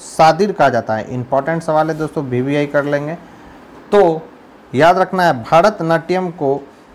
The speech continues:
जो कि भारत की सबसे प्राचीन नृत्य शैली है, इसे सादिर कहा जाता है। उस ग्रह का नाम बताइए जो सौर मंडल में अन्य ग्रहों से विपरीत दिशा में चलता है।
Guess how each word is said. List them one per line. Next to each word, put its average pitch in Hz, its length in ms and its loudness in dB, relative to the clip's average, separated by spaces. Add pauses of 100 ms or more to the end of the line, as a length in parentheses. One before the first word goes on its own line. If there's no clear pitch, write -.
जो 143 120 0
कि 165 140 -2
भारत 147 460 2
की 180 80 -2
सबसे 175 340 -4
प्राचीन 165 420 -2
नृत्य 175 260 -2
शैली 151 220 -2
है, 156 60 -2
इसे 170 300 -2
सादिर 147 420 2
कहा 113 280 0
जाता 98 280 -6
है। 101 300 -12 (1500)
उस 202 200 4
ग्रह 208 220 6
का 226 160 2
नाम 190 260 0
बताइए 175 340 0
जो 170 140 -2
सौर 175 460 2
मंडल 180 340 0
में 185 260 -2
अन्य 180 240 -2
ग्रहों 165 380 2
से - 400 -4
विपरीत 165 380 -2
दिशा 160 280 0
में 160 120 0
चलता 104 400 -4
है। 98 160 -10